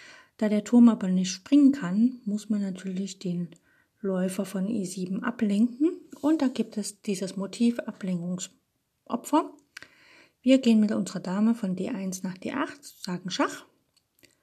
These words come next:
Und der Läufer ist verpflichtet, auf D acht zu schlagen. Oder man gibt gleich auf. Und dann kann unser Turm von E eins auf E acht das gewünschte Matt erzielen. Auch ganz hübsch.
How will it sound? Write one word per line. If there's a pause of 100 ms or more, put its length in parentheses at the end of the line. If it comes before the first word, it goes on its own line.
(500)
Und
der
Läufer
ist
verpflichtet,
auf
D
acht
zu
schlagen.
Oder
man
gibt
gleich
auf. (600)
Und
dann
kann
unser
Turm
von
E
eins
auf
E
acht (320)
das
gewünschte
Matt (160)
erzielen. (560)
Auch
ganz
hübsch.